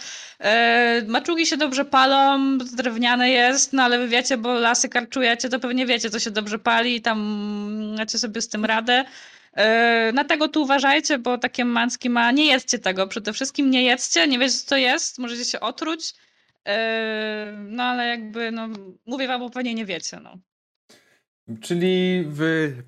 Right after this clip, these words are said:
Speaker 2: bajcie włączył się typowy Janusz biznesu, brakowało tylko je-, jeszcze właśnie tego, że drodzy panowie,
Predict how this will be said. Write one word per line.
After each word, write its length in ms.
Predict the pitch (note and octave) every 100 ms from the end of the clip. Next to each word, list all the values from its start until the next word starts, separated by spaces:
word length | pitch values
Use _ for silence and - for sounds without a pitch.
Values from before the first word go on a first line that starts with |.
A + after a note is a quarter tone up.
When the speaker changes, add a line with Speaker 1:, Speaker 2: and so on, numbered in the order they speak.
| -
Speaker 2:
bajcie 380 | D#3 F3 F3+ D#3
włączył 360 | D#3+ D3+ D3
się 120 | -
typowy 340 | D3 C#3 D3+ D3
Janusz 300 | C#3+ C#3+ B2+
biznesu, 560 | B2 B2 C3+ D#3 - D3+
brakowało 580 | B2+ B2+ B2 B2+ B2+
tylko 240 | B2 A#2+ C3
je-, 200 | C3 A2+ A2+
jeszcze 280 | A#2 -
właśnie 320 | A#2+ B2 C3 B2
tego, 320 | B2+ B2+ B2
że 320 | A#2+ B2 A#2+ B2 - - -
drodzy 720 | A2+ D3 D#3 D#3 E3 E3 D#3+ E3
panowie, 500 | G3+ A3 D3 C3